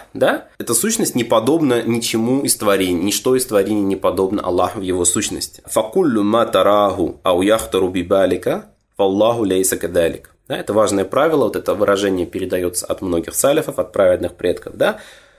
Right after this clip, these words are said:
«Что всё, что ты видишь своими глазами, всё, что приходит тебе в голову, Аллах не таков», да, как, что бы ты ни представил, что бы ты ни увидел из существующего, что бы ты ни представил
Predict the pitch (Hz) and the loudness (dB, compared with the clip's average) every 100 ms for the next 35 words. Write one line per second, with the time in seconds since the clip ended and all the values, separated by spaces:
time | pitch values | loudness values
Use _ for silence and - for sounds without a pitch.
0 | _ - - - 160 170 - 165 156 - | _ -14 -8 0 2 2 2 2 2 -2
1 | - 104 110 104 - - - - 101 104 | -4 -4 -2 -4 -6 -8 -12 -2 0 2
2 | 101 98 92 90 87 85 - - 139 - | 2 2 2 2 0 -2 -4 -2 -2 -4
3 | 101 - 110 101 92 87 87 101 120 113 | -8 -2 -2 0 -4 -6 -2 -2 0 -2
4 | 101 101 98 104 - - 90 - 110 123 | 0 0 0 -4 -6 -6 -8 -6 -6 -6
5 | - - - - - - 165 143 117 110 | -8 -10 -10 -14 -4 0 0 0 0 0
6 | 107 - - - 92 80 - _ - 139 | -2 -4 -4 0 0 -2 -10 _ -6 -2
7 | 135 131 120 117 117 117 104 85 - - | -2 -2 0 0 0 -2 -2 -2 -2 -4
8 | 92 - - 92 80 - - - 131 131 | -4 -8 -8 -6 -6 -6 -14 -4 0 0
9 | 127 110 110 110 107 - 117 113 107 | 0 -2 -2 -4 -4 0 2 2 0